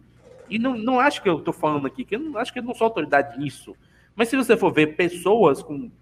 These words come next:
com grande autoridade, é, sei lá, desde os santos, como eu falei, Santa Teresa, até, por exemplo,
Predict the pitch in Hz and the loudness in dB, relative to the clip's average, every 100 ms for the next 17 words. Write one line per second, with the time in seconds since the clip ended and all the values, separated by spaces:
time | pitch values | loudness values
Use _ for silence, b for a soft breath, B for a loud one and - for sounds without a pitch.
0 | _ _ - 135 - 139 196 208 160 131 | _ _ -18 -18 -6 0 0 0 -4 0
1 | 127 151 101 92 - b b b 117 107 | 2 2 0 -10 -16 b b b -2 0
2 | - 147 156 220 214 - 170 196 - 135 | 2 2 6 6 4 0 0 0 -4 -10
3 | 131 127 127 127 123 113 151 110 - _ | -4 -4 -4 -8 -4 -2 -4 -6 -14 _
4 | _ _ _ _ _ _ _ 139 139 - | _ _ _ _ _ _ _ 0 0 2
5 | 160 160 151 131 139 120 101 | 2 4 2 2 -2 -4 -10